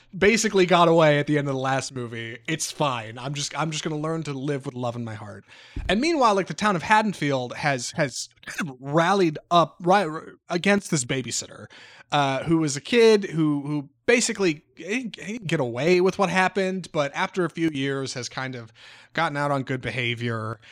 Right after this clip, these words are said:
and is just trying to live his life and get his life started and, like, find a college to go to or whatever. And, and, uh, nobody likes him.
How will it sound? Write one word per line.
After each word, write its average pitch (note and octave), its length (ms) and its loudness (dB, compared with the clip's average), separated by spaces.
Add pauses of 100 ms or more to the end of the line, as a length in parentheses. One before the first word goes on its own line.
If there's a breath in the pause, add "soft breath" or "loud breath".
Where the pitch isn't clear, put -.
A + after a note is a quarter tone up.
(140 loud breath)
and C3+ 100 -6
is B2 80 0
just F3+ 200 -2
trying F3+ 200 2
to D3+ 60 0
live C#3+ 140 -2
his A#2+ 100 -6
life B2 360 -2
and C#3 100 -6
get C3+ 100 -2
his B2 120 -10
life B2+ 220 -4
started B2 480 -2
and, B2+ 140 -4
like, B2 180 -6
find C3 200 0
a B2 40 -8
college B2 460 -2
to C3 80 -6
go B2 180 -4
to B2 380 -2
or B2 140 -4
whatever. A#2+ 680 -4
And, B2+ 340 -6
and, B2 360 -6 (500 loud breath)
uh, B2 360 2
nobody E3 400 8
likes A2+ 260 -10
him. - 160 -20